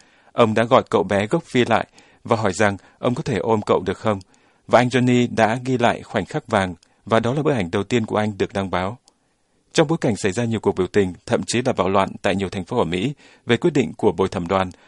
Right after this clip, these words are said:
không truy tố một cảnh sát viên da trắng bắn chết một thanh niên da đen không vũ khí ở Ferguson, tiểu bang Missouri, nhiều người cho rằng bức ảnh đã trở thành một điểm sáng lay động lòng người.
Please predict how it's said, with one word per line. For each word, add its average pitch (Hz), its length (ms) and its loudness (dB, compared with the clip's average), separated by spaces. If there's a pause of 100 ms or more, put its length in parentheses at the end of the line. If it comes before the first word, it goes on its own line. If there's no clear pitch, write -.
(120)
không 135 220 0
truy 139 140 0
tố 107 300 4
một 143 160 0
cảnh 101 200 -2
sát 131 180 -4
viên 117 120 0
da 113 120 -2
trắng 104 300 -2 (320)
bắn 113 180 -4
chết 190 300 -2
một 104 180 0
thanh 107 160 -4
niên 107 140 0
da 107 120 -2
đen 104 180 0
không 107 260 -4
vũ 95 120 -4
khí 104 280 -4
ở 107 140 0 (100)
Ferguson, 104 480 -2 (240)
tiểu 104 120 2
bang 104 240 0
Missouri, 101 440 0 (440)
nhiều 131 120 2
người 123 120 2
cho 151 120 -2
rằng 120 240 -2
bức - 120 -2
ảnh 117 220 0
đã 98 200 -4
trở - 140 -4
thành 98 220 -10
một 92 120 -4
điểm 92 140 0 (120)
sáng 98 360 -4
lay 104 180 -2
động 98 240 -4
lòng 85 160 -4
người. 90 200 -4